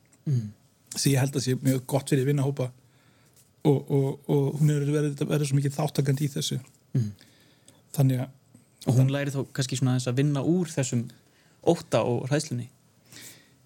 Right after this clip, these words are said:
Speaker 2: Ég, sumt af því sem er hræddur við er bara hræðilegt, þannig að það er kannski ekki lítið, ekki mikið við því að gera. En, en hún er svona að glíma við þetta allan tímann. Hún er kannski ekki búin að vinna sigur í lokin, en, en í lokin þá er hún samt,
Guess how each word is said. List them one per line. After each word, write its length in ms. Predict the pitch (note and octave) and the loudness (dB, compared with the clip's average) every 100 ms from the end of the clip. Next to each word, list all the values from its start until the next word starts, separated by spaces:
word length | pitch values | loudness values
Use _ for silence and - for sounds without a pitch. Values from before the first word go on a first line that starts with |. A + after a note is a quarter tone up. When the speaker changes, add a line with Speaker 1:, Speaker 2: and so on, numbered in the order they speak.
| - | 2
Speaker 2:
Ég, 100 | D#3+ | 2
sumt 480 | - - G3+ F#3+ | 0 0 2 2
af 60 | F#3+ | 2
því 40 | E3+ | 0
sem 120 | F3+ | -2
er 40 | |
hræddur 320 | D#3+ F#3 F#3+ F3+ | 0 -2 0 0
við 140 | F3 | 0
er 40 | F#3 | 0
bara 200 | F#3 D#3 | -2 0
hræðilegt, 400 | F3+ G3 G#3 - - | 0 0 -4 -14 -6
þannig 160 | F#3 E3 | -2 0
að 80 | D3 | 0
það 80 | |
er 60 | E3 | -2
kannski 240 | E3 A#2+ D#3+ | -2 0 0
ekki 80 | |
lítið, 300 | D#3 E3+ D#3+ E3+ | 0 -2 -2 -2
ekki 140 | E3+ | 0
mikið 160 | E3+ E3 | 0 2
við 60 | D#3+ | 0
því 80 | F3 | 0
að 60 | D#3+ | -2
gera. 260 | F3 F3 F#3 - _ _ _ _ _ _ _ | -2 -2 -4 -8 _ _ _ _ _ _ _
En, 180 | D#3+ D3+ - | 2 4 2
en 160 | D3+ - | 0 2
hún 180 | E3+ E3+ | 2 2
er 60 | |
svona 160 | F3 F#3 | 2 0
að 80 | F3 | 2
glíma 260 | G3 G#3+ E3+ | 2 2 0
við 100 | D3+ | -2
þetta 80 | C#3+ | -2
allan 100 | C#3 | -2
tímann. 220 | B2+ A2+ A2+ | -2 -2 -2
Hún 60 | |
er 60 | C#3+ | 0
kannski 160 | D#3+ E3 | 0 0
ekki 140 | D#3 | -2
búin 140 | D#3 F3 | 0 0
að 20 | E3+ | 2
vinna 140 | F3+ | 0
sigur 300 | D3+ F3 E3+ D3+ | 0 0 0 0
í 80 | |
lokin, 260 | D3 C#3 C3+ | -2 -2 -2
en, 160 | C#3 D#3 - - - | -2 -2 -14 -20 2
en 60 | D#3+ | 4
í 100 | F#3+ | 6
lokin 460 | F#3 G#3+ - E3+ F3+ | 2 -2 -2 -2 -2
þá 160 | - F3+ F3+ | -2 0 2
er 60 | G3+ | 2
hún 80 | F#3 | 2
samt, 380 | F3+ D#3+ - | 0 -4 -8